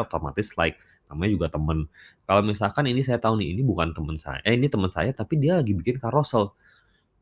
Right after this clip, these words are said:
Mindset saya, cara pandang saya terhadap sebuah konten akan berubah. Kalau misalkan dia upload carousel, berarti bukan lagi karena dia temen, saya mau like,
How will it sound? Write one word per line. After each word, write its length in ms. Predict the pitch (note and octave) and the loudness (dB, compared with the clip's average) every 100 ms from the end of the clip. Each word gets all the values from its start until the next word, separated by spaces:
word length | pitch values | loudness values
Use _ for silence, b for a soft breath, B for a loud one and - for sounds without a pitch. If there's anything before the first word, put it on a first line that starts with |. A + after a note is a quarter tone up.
| _ _ | _ _
Mindset 560 | A2 A#2 B2 C3+ C3+ B2 | 0 2 2 2 2 0
saya, 400 | - F3 B2 F2+ | 0 0 2 2
cara 400 | - G2+ G2+ G2 | 2 2 2 2
pandang 480 | G#2 G#2 G#2 G#2 G2+ | 0 2 2 2 0
saya 180 | G#2+ G#2+ | 0 -2
terhadap 240 | F#2+ F#2 - | 2 0 0
sebuah 160 | F#2 E2+ | -2 -2
konten 240 | F2 A#2+ | -2 -2
akan 160 | A2 F2+ | 0 2
berubah. 300 | F#2 E2+ D2+ - | 2 2 -2 0
Kalau 240 | A#2 F#3+ | 2 2
misalkan 320 | E3+ B2 G#2+ | 2 2 4
dia 160 | F#2+ E2+ | 6 4
upload 240 | - F2 | 2 -4
carousel, 480 | E2 D#2 D2+ - D3+ | 0 2 2 2 0
berarti 480 | B2 E2+ D#2 D3+ D#3 | 2 0 2 2 2
bukan 400 | G2+ F2+ G#2 F#2+ | 2 0 0 2
lagi 160 | F2 G#2+ | 2 0
karena 240 | A#2 G2 | 0 4
dia 160 | F#2+ F2+ | 4 4
temen, 480 | D#2 D2 D#2+ C#3 | 0 -4 -4 -6
saya 240 | - F2 E2 E2 | -2 2 2 2
mau 160 | D2+ | 0
like, 240 | D#2 G#2+ | 0 -2